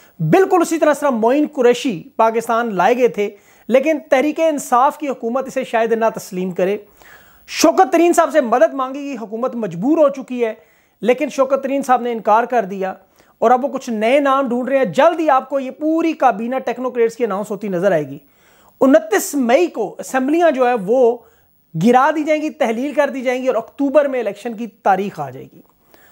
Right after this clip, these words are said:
हुकूमत इस वक्त शदीद मुश्किलात और परेशानियों में है कि वो under-, ये समझते हैं कि इनके लिए एक बहुत बड़ा chaos, एक anarchy इकट्ठी हो रही है, लेकिन, और वो मानने को तैयार हैं, लेकिन इनके जो मास्टर हैं, आका हैं, वो नहीं मान रहे।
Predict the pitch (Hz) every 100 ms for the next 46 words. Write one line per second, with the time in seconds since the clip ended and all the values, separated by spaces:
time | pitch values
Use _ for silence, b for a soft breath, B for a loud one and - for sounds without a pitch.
0 | b b 214 294 349 349 330 - 302 -
1 | - 220 180 302 311 294 - 254 233 233
2 | 240 190 214 196 202 190 269 262 185 202
3 | _ b b b b b 254 294 294 285
4 | 247 254 320 339 359 359 349 311 277 247
5 | 269 302 277 262 185 311 302 285 269 262
6 | 233 214 208 233 247 220 247 247 254 160
7 | - _ 233 226 226 185 165 240 285 262
8 | - b b b b - 262 294 254 262
9 | 311 359 339 320 294 320 254 247 294 294
10 | 285 247 196 190 - - 359 285 226 233
11 | 277 277 294 190 143 _ _ _ - 247
12 | 330 262 196 151 135